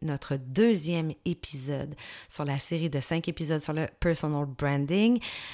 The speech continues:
Alors aujourd'hui, on a exploré quelques stratégies pour créer du contenu vraiment engageant sur les réseaux sociaux. Les carousels avec des histoires, en passant par la variété et la cohérence de son contenu.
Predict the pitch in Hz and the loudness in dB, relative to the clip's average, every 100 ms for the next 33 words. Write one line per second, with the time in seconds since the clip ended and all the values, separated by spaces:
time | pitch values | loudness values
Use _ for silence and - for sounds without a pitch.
0 | - 170 160 170 160 156 185 156 143 - | 0 2 4 4 4 4 4 4 2 0
1 | 160 147 170 - 247 233 - 160 - - | 0 0 -2 0 2 2 0 -4 -4 -4
2 | 160 - 160 139 156 143 147 - - 175 | -2 -2 -2 -2 -4 -6 -10 -6 -2 0
3 | 147 - 143 - 175 147 139 156 - - | 0 -2 -2 0 0 0 0 0 -2 2
4 | 208 208 170 156 143 151 - 143 143 151 | 4 4 2 0 0 -2 -4 -6 -6 -6
5 | 147 - 143 - 113 - 147 - 196 196 | -6 -6 -6 -6 -6 -8 -10 -2 0 0
6 | - 170 135 135 147 151 139 170 - - | 2 0 0 0 0 0 -2 -2 -4 -2
7 | 160 147 135 - 151 - 160 - 180 170 | 0 0 -2 -2 0 2 0 0 -2 -2
8 | - 160 151 - - - - - 156 147 | 0 0 -2 -6 -14 -18 -10 -2 0 0
9 | 143 185 170 165 165 160 - 165 151 - | 2 2 2 0 -2 -2 -2 -4 -4 -4
10 | 160 156 - - 220 185 165 170 165 151 | -2 -2 -4 -2 2 2 2 0 -2 -4
11 | 147 - 139 - 139 - 127 - | -6 -6 -6 -6 -6 -6 -8 -6